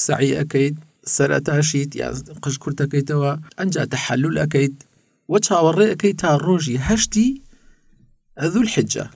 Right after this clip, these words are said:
لە ڕۆژی هەشت نیەتی حەج ئەهێنی، لەبەیک اللهم حەجە. وە ئەکەویتە ڕێ بەرەو مینا، ئەو ڕۆژە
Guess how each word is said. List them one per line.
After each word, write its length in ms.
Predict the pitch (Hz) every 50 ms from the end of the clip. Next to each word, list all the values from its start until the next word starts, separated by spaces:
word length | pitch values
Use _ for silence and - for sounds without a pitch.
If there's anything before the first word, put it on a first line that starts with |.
| - -
لە 60 | 110 127 151
ڕۆژی 300 | 208 269 269 254 247 220 190 196
هەشت 280 | 233 254 - - _ _ - - - _ _ _ _ _ _ _ _ - 156 147
نیەتی 480 | 147 147 160 190 - 156 185 180 180 185 202 214 - _ _ _ - - -
حەج 180 | - 160 160 151 113
ئەهێنی، 380 | 110 107 113 110 104 104 101 - - - 127
لەبەیک 360 | 127 131 131 139 135 135 135 -
اللهم 380 | 123 120 120 120 147 196 190 190 180 156
حەجە. 300 | 156 131 107 107 - - - -
وە 60 | - 233
ئەکەویتە 360 | 247 214 - 175 170 151 151 147 131
ڕێ 80 | 135 127 123
بەرەو 200 | 123 123 123 120 120
مینا، 240 | 120 127 147 180 220 247 - - - _ - - _ -
ئەو 100 | 147 139 127
ڕۆژە 300 | 123 120 123 127 151 180